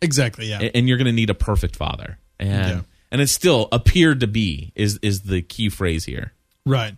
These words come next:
Speaker 1: And, and some people were just talking about just in general about the book in general. And, and like, and it says, uh, like this one was from, uh, F R E D, Fred?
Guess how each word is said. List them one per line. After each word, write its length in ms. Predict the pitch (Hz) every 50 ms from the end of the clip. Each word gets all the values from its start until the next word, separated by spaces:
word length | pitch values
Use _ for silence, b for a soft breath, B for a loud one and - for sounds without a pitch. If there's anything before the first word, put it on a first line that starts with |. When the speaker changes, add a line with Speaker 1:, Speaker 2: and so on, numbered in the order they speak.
| b b b b b b b b -
Speaker 1:
And, 120 | 165 175
and 260 | 185 180 170 165 160
some 180 | 160 - 240 233
people 160 | 233 196 170
were 80 | 160 151
just 180 | 139 139 135 -
talking 200 | - 135 127 135
about 220 | 135 123 117 120
just 180 | 127 135 - -
in 160 | 120 123 113
general 400 | 104 131 135 131 143 139 139 135
about 280 | 127 127 120 117 110
the 60 | - 175
book 260 | 120 127 131 - -
in 60 | 123
general. 320 | 107 123 120 117 120 117
And, 160 | 120 113 113 113 -
and 160 | 123 120 117
like, 200 | 120 120 - - b b b b b b
and 180 | 139 139 139 123
it 100 | 127 -
says, 280 | - 131 113 - - -
uh, 180 | 123 123 120 113
like 160 | 113 120 117 -
this 200 | - 143 - -
one 80 | 131 123
was 160 | 120 117 -
from, 380 | - - 127 120 120 117 117
uh, 240 | 113 110 110 110 113 113 - _ _ _ _ _ -
F 160 | 131 131 -
R 120 | 139 123
E 140 | 120 127 131
D, 200 | 120 123 123 139
Fred? 400 | 147 - - 127 147 185 233 -